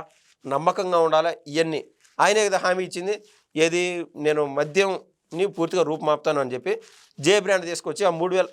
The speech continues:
ఈ మొత్తం సైడ్ లైన్ అంతా ఈ జే బ్రాండ్ మద్యం విషయంలో జగన్మోహన్ రెడ్డి గారి పాత్ర ఉన్నదని చెప్పి నాకు తెలిసి మీ వీడియోలు కూడా నేను చూడలేదండి వాస్తవంగా. నిన్న మొన్న ఎవరన్నా గెస్టులతో కానీ మీరు ఏదైనా సొంత వీడియోలు చేసినప్పుడు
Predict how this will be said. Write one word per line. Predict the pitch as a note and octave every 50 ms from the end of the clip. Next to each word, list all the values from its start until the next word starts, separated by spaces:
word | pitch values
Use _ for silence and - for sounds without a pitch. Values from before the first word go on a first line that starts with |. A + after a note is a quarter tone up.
| - C3+
ఈ | C#3 C#3+ C#3+
మొత్తం | C#3 C#3+ - - A3 G3+ -
సైడ్ | F#3+ F#3+ F#3+
లైన్ | F#3+ F#3 F3 F3
అంతా | E3+ G#3+ G3+
ఈ | E3+ C#3 D#3
జే | F3 F#3+ F#3
బ్రాండ్ | F3 F#3 F3+ F3+ F3+ F3 D#3+ D3+
మద్యం | D3+ D3+ C#3+ E3+ F#3 F3 E3+ D#3+
విషయంలో | C#3+ - F3 D#3+ E3 G#3 A#3 - - - - _ - D3+ B2+
జగన్మోహన్ | E3 F3 G#3 A3 A3 A3 G3+ F#3+ G3
రెడ్డి | F#3+ F3+ E3+
గారి | F3+ E3+ E3 - - F3
పాత్ర | E3+ G3 G3 G3 A3 G3
ఉన్నదని | F#3+ F#3 F3+ E3+ F3 F3+
చెప్పి | F3+ A3+ B3+ B3 - _ _ _ _ _ _ _ _ _ _ _ _ _ - C#3
నాకు | E3 G3 G#3+
తెలిసి | B3 A#3+ A#3+ A3+
మీ | A#3 A#3
వీడియోలు | A3+ A3+ A#3+ A#3 A3
కూడా | G#3+ A#3 A3
నేను | G3+ E3+ -
చూడలేదండి | G#3+ F#3+ G3 F#3+ E3+ D3+ C#3 C3
వాస్తవంగా. | C#3+ D#3 D#3 - E3 D#3 C#3+ C3+
నిన్న | D3 D#3+ E3+ E3 E3
మొన్న | D#3+ D#3 D#3 D#3
ఎవరన్నా | D3+ D3 D3+ D#3 D3+ C3+
గెస్టులతో | C#3+ D3 - - F3 D3+ D3 C#3+ D3 C#3+ C#3+ C#3+
కానీ | C#3 C#3+ D3 D#3 D3+ - _ _ _ - A#2
మీరు | D3 D3+ D#3+
ఏదైనా | D#3+ D#3+ D#3+ D#3+ D#3
సొంత | E3 D#3 D#3 E3
వీడియోలు | D#3 D#3+ D#3+ D3+
చేసినప్పుడు | D3+ D3+ E3 D3+ - -